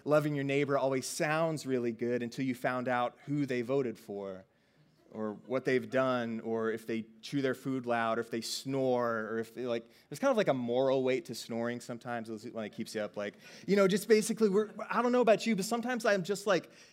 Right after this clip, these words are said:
disgusted by how easily bothered I am. Like, people, you know, we can just get annoyed easily, and I think we can notice that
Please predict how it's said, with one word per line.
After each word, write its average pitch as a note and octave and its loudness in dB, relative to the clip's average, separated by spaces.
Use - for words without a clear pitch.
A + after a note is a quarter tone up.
disgusted G#3+ -2
by F#3 6
how F3+ 2
easily F#3+ 0
bothered F3+ 0
I D#3+ 4
am. B2+ -2
Like, C3+ -8
people, G#3 -4
you F#3 -4
know, F3+ 2
we E3+ -2
can G#3+ 0
just G3 0
get G3 4
annoyed E3+ 2
easily, D#3+ -2
and C#3+ 0
I C#3+ 2
think E3 -4
we E3 -4
can C3+ -10
notice D3+ 0
that C3 0